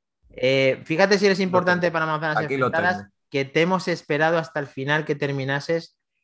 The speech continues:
Speaker 1: espe-, y, eh, con una espera inmensa de personas que han estado esperando
Speaker 2: <clears throat>
Speaker 1: a que demos las valoraciones de esta Keynote W W D C veintiuno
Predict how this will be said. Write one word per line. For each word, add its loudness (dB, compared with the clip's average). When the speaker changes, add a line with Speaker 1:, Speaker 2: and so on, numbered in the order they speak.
Speaker 1:
espe-, -2
y, -2
eh, 0
con 2
una 2
espera 2
inmensa 0
de 2
personas -6
que -6
han -2
estado -2
esperando 0
Speaker 2:
<clears throat> -18
Speaker 1:
a 0
que 0
demos 2
las 4
valoraciones 0
de -2
esta -4
Keynote -4
W 0
W 0
D -2
C -4
veintiuno -4